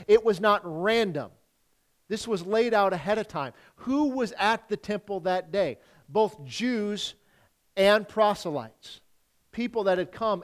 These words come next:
into the fold who were outside of covenant with God, were both there. You've got two loaves of bread being lifted up, a sacrifice being made, made with leaven. The picture fits perfectly.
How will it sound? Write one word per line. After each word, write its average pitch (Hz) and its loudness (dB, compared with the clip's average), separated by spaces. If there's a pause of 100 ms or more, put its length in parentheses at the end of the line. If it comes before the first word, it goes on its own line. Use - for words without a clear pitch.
into 208 -4
the 175 -4
fold 147 -2 (220)
who 196 -2
were 190 2
outside 208 0
of 165 -4
covenant 175 -6
with 151 -10
God, 135 -2 (840)
were 165 -8
both 190 0
there. 156 0 (200)
You've 175 -4
got 190 4
two 269 -4
loaves 226 0
of 165 -4
bread 185 2
being 165 -4
lifted 196 -2
up, 185 2
a 151 -6
sacrifice 190 -4
being 165 -10
made, 156 -2 (1200)
made 180 2
with 165 -10
leaven. 147 -2 (320)
The 151 -10
picture - -8
fits - -6 (300)
perfectly. 139 -8